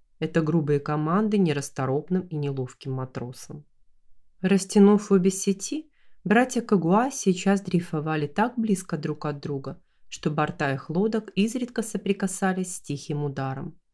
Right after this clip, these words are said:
Дауд ловил рыбу удочкой. Солнце было в рассвете,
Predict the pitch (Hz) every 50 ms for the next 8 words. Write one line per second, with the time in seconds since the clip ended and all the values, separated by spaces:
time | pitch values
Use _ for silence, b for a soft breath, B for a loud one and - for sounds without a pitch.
0 | _ - - - - - _ - 143 160 165 190 226 262 269 - 190 160 143 139
1 | 160 165 180 165 147 143 143 143 139 143 139 135 135 131 135 139 - - - -
2 | - - - _ _ - - - _ - - - 277 320 320 - - - 143 143
3 | 143 143 135 127 139 127 - - - - 175 220 262 269 - - 233 220 b